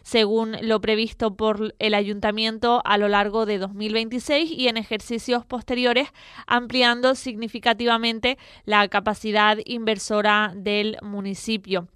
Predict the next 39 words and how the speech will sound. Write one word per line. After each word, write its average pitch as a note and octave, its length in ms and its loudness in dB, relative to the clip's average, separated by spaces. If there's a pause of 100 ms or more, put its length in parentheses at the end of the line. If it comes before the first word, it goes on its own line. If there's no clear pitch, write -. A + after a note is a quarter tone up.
(460)
Este A3 580 4
documento A3 720 0
presupuestario B3+ 1040 0
reflejaría A3 680 -2
también A3+ 360 -2
otras A3+ 320 -2
prioridades A3+ 720 2
marcadas, A3+ 640 4 (120)
eh, G3+ 440 -6
desde G3 300 -6
el F#3 100 -8
inicio G3 600 -6
de F#3+ 140 -8
la F#3 240 -4
legislatura, F#3+ 640 -4
según F#3+ 260 -8
se F#3+ 120 -10
indica, G3+ 380 -2 (380)
y, F3+ 420 -4
eh, E3+ 420 -6
se - 140 -10
establecen F#3+ 560 -6
en F#3+ 220 -6
la F3+ 120 -2
seguridad, G3+ 760 0
en G#3+ 260 -4
la G#3+ 220 0
limpieza G3+ 760 -4
y G#3 260 -6
también F#3+ 300 -6
en G3+ 80 -6
materia F#3+ 600 -4
de F#3+ 340 -6
vivienda, G3 680 -2
al F3 420 -10
tiempo G3 320 -4
que G3+ 80 -10
se F#3+ 120 -12
estarían F#3+ 440 -4